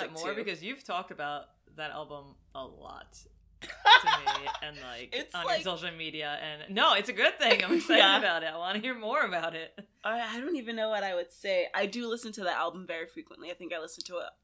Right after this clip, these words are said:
Speaker 1: like, yeah, I would say about every day, or I'd play a song from it every day just because I really enjoy it. Um, so there's a lot of artists on there that I had never heard before, which I really liked because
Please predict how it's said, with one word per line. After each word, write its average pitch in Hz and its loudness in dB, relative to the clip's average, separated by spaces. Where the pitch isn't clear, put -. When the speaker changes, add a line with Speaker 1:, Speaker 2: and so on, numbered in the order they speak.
Speaker 1:
like, - -4
yeah, 359 4
I - 4
would 359 -2
say 311 0
about 262 6
every 208 0
day, 180 0
or 196 2
I'd 185 2
play 220 -2
a 196 -2
song 175 -6
from 202 -10
it - -14
every 180 -8
day 170 -12
just - -18
because - -12
I 175 -8
really 147 -12
enjoy - -12
it. - -6
Um, 247 -2
so - 2
there's 415 4
a 392 6
lot 277 12
of 220 2
artists 175 0
on 226 2
there 233 4
that 196 2
I 175 2
had 214 -8
never 185 2
heard 185 -2
before, 240 -2
which 208 -2
I 196 0
really 185 -2
liked 175 -4
because 170 -8